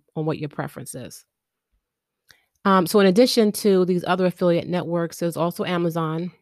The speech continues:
Amazon's got an affiliate program, and theirs is easy to get into. Um, you just go ahead to Amazon Associates,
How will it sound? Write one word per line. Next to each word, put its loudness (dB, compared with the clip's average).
Amazon's 0
got -4
an -8
affiliate -2
program, -4
and 0
theirs -2
is -6
easy -2
to 0
get -4
into. -2
Um, -4
you -6
just -8
go -2
ahead 0
to -6
Amazon 0
Associates, 0